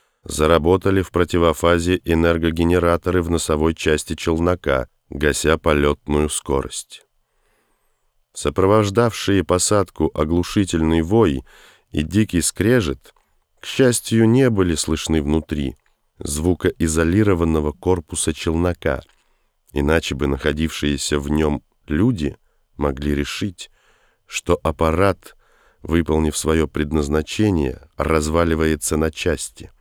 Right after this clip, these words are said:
Тейнер с трудом разжал онемевшие пальцы,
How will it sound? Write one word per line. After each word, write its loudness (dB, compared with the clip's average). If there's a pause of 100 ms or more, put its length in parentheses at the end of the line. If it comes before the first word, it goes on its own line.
(1000)
Тейнер 4
с -6
трудом 2
разжал 0 (300)
онемевшие -2
пальцы, -4